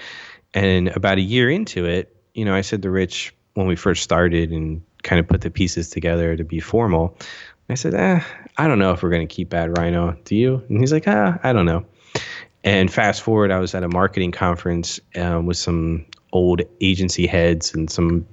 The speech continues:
highfalutin people in the marketing agency world. And this guy pulls me aside and he's like, "I just wanna say," he's like,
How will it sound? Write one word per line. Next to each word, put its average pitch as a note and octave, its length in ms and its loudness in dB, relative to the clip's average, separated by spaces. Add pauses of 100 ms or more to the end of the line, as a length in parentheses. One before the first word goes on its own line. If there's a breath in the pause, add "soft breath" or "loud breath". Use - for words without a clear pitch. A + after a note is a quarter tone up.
highfalutin F2+ 840 0
people F2 380 0
in E2+ 120 2
the E2 160 -2
marketing F2 480 2
agency F2 420 0
world. E2+ 340 4 (460 loud breath)
And F#2 160 2
this F#2 140 2
guy G2 180 2
pulls F#2+ 320 0
me G2 80 0
aside F2+ 380 2
and F2 100 0
he's F#2 140 -4
like, F#2 100 0
"I G2 80 4
just A#2 220 -2
wanna G2+ 120 0
say," F2+ 300 0
he's E2+ 160 -2
like, E2+ 240 -2